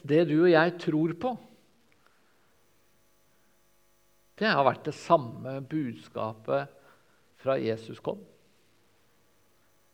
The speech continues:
Men måten vi snakker om det på,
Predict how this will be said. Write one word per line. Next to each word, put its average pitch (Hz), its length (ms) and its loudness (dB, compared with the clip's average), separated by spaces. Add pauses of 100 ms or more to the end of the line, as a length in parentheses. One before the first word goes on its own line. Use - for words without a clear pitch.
(440)
Men 170 160 -2
måten 185 800 2
vi 185 120 -4
snakker 143 460 -8
om 127 140 -10
det 170 120 -4
på, 254 140 -8